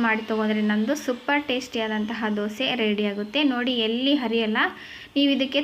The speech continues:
ತುಪ್ಪನೂ ಬಳಸ್ಬೋದು ಅಥವಾ ಎಣ್ಣೆನೂ ಬಳಸ್ಬೋದು, ಯಾವ್ದು ಬೇಕಾದರೂ ಬಳಸಿ. ಗರಿ ಗರಿಯಾಗಿ ಬರುತ್ತೆ, ಒಂಥರ ಪ್ಯಾನ್ ಕೇಕ್ ತಿಂದ-, ತಿಂದಂತಹ ಅನುಭವ ನಿಮಗೆ ಬರುತ್ತೆ. so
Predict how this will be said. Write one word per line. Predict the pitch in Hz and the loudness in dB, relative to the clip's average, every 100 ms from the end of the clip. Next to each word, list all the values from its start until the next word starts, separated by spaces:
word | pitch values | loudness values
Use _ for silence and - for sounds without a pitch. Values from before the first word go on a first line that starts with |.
| 285 | 0
ತುಪ್ಪನೂ | 254 285 277 285 | -2 2 4 4
ಬಳಸ್ಬೋದು | 262 233 - 233 233 226 | 2 0 -2 -2 0 0
ಅಥವಾ | 226 269 254 | 0 0 2
ಎಣ್ಣೆನೂ | 226 226 247 254 233 | 2 0 0 0 0
ಬಳಸ್ಬೋದು, | 220 214 - 202 208 330 403 - - - - 269 | 0 -2 -4 -2 0 0 -2 -10 -18 -16 -2 2
ಯಾವ್ದು | 254 294 254 | 4 4 4
ಬೇಕಾದರೂ | 262 262 247 254 240 | 0 0 0 0 -2
ಬಳಸಿ. | 233 240 277 262 226 220 | -2 -2 -4 -2 0 2
ಗರಿ | 226 233 | 2 2
ಗರಿಯಾಗಿ | 247 254 240 233 254 269 226 | 2 2 2 2 2 2 2
ಬರುತ್ತೆ, | 220 214 233 226 | 0 -2 -2 2
ಒಂಥರ | 233 233 233 233 233 | 0 2 0 -2 0
ಪ್ಯಾನ್ | 226 240 285 294 | 2 4 4 2
ಕೇಕ್ | 254 254 | -4 -2
ತಿಂದ-, | 254 233 233 233 - 240 | 0 2 2 0 -4 -2
ತಿಂದಂತಹ | 240 247 240 240 247 247 302 - | 0 2 2 2 -2 -2 -4 2
ಅನುಭವ | 262 269 262 240 | 2 2 2 0
ನಿಮಗೆ | 226 220 247 226 | 0 0 -2 0
ಬರುತ್ತೆ. | 214 214 214 254 381 - - - - | 0 0 -2 -4 -4 -8 -18 -20 -18
so | - | -2